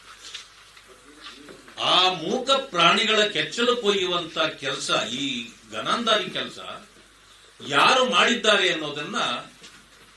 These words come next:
ಮೊದಲು ಬಯಲಿಗೆ ತರಬೇಕು. ಇವತ್ತು ಯಾರೋ ಒಬ್ಬನನ್ನ ಅರೆಸ್ಟ್ ಮಾಡಿದ್ದೀವಿ ಅಂತ ಹೇಳ್ತಿದ್ದಾರೆ, ಇದು ಈ ಕೇಸನ್ನ ಮುಚ್ಚಿ ಹಾಕುವ ಕೆಲಸ ಅಂತ ನನಗಂತೂ ಆದ್ರೂ ಅನಿಸ್ತದೆ. ಯಾಕೆ ಅಂತಂದ್ರೆ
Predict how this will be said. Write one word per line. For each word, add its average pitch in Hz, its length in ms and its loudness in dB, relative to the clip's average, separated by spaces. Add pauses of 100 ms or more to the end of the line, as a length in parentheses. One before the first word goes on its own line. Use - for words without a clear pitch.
(480)
ಮೊದಲು 131 300 -6
ಬಯಲಿಗೆ 156 400 -4
ತರಬೇಕು. - 500 -8 (1700)
ಇವತ್ತು 202 340 4
ಯಾರೋ 254 280 6
ಒಬ್ಬನನ್ನ 202 480 0 (640)
ಅರೆಸ್ಟ್ 185 360 -4
ಮಾಡಿದ್ದೀವಿ 139 520 -6
ಅಂತ 139 80 -14
ಹೇಳ್ತಿದ್ದಾರೆ, 110 840 -12
ಇದು 127 600 -4 (840)
ಈ 226 200 2
ಕೇಸನ್ನ 233 520 0
ಮುಚ್ಚಿ 165 420 -6
ಹಾಕುವ 180 460 -2
ಕೆಲಸ 143 320 -8
ಅಂತ 107 320 -10
ನನಗಂತೂ 120 800 -14
ಆದ್ರೂ 110 340 -12
ಅನಿಸ್ತದೆ. 107 540 -18 (680)
ಯಾಕೆ 117 280 -6
ಅಂತಂದ್ರೆ 92 680 -8